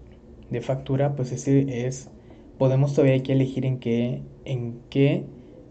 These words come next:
anexo queremos trabajar. Obviamente, pues una vez ya guardando estos datos, ya no hay, este, eh, ahora sí que ya no podemos regresar. Si lo guardamos en la versión cuatro cero del anexo,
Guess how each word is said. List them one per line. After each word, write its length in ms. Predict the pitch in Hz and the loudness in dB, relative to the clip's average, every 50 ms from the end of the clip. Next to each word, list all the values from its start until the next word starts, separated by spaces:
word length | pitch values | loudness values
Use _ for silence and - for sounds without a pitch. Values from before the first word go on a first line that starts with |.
| - - - | -20 -14 -8
anexo 500 | 117 117 110 110 110 107 - - 139 139 | -6 -6 -4 -4 -6 -8 -6 -6 -6 -6
queremos 380 | - 104 101 98 104 104 - | -6 -8 -8 -8 -12 -14 -8
trabajar. 500 | - 113 110 113 - - - 180 175 180 - - - - - | -4 -4 -2 -2 -4 -4 -2 -2 -2 -4 -6 -18 -20 -16 -6
Obviamente, 440 | - 143 151 151 143 139 139 139 139 | -4 0 0 2 2 2 2 2 0
pues 180 | - - - - | -2 -4 -8 -6
una 140 | 131 117 117 | -6 -4 -4
vez 200 | 117 113 - - | -4 -6 -6 -4
ya 80 | 127 131 | -2 0
guardando 420 | 139 151 151 151 151 147 143 143 | 2 4 4 4 2 -2 -4 -4
estos 260 | 139 143 - 143 139 | -6 -4 -2 -2 2
datos, 400 | 139 139 135 139 165 180 - - - - - - - - - - 135 | 2 2 2 2 0 -2 -4 -6 -14 -20 -20 -20 -20 -20 -16 -12 -6
ya 160 | - 127 120 | -4 -2 -2
no 240 | 120 120 120 117 113 | -2 -2 -2 -2 -2
hay, 300 | 113 113 120 135 - 147 - - - - - - - - - - | -2 -2 -2 -2 -4 -6 -8 -14 -20 -20 -20 -20 -20 -20 -18 -12
este, 680 | 117 120 110 107 104 - - - - - 117 101 92 - - - - - - - - - - - - - - - - - | -10 -8 -8 -8 -10 -12 -14 -14 -14 -12 -10 -10 -10 -12 -16 -20 -20 -20 -20 -20 -20 -20 -20 -20 -20 -20 -20 -20 -18 -10
eh, 360 | - 113 110 107 104 101 - - - | -8 -8 -6 -6 -6 -8 -8 -10 -8
ahora 200 | 120 117 117 110 | -6 -6 -6 -6
sí 200 | - - 117 104 | -6 -8 -10 -10
que 180 | - - 117 | -8 -8 -8
ya 160 | 107 110 117 120 | -6 -6 -4 -4
no 140 | 131 127 | -4 -2
podemos 380 | - 127 120 120 117 120 131 131 | -2 -2 -2 0 0 -2 -2 -2
regresar. 520 | 131 123 107 107 - - - 95 - - - - - - - - | -2 -2 -2 -4 -8 -10 -12 -12 -12 -12 -16 -20 -20 -20 -20 -20
Si 120 | - - 113 | -16 -12 -8
lo 120 | 113 113 | -8 -6
guardamos 480 | 110 110 110 113 117 123 131 131 131 - | -6 -6 -4 -4 -4 -2 -2 -4 -4 -4
en 100 | 117 101 | -4 -6
la 80 | 101 | -4
versión 640 | 98 101 101 - - 120 117 117 117 117 135 - - - - - - - - - | -6 -8 -10 -8 -8 -6 -6 -4 -4 -6 -6 -8 -12 -16 -20 -20 -20 -20 -12 -4
cuatro 320 | - 123 123 - 139 131 | -2 -2 -2 0 -2 -4
cero 260 | - - 135 - 135 | -4 -2 -2 0 0
del 140 | 131 139 147 | 2 2 0
anexo, 520 | 160 165 165 165 160 - - 185 208 202 | 0 -2 -4 -6 -8 -4 0 0 0 0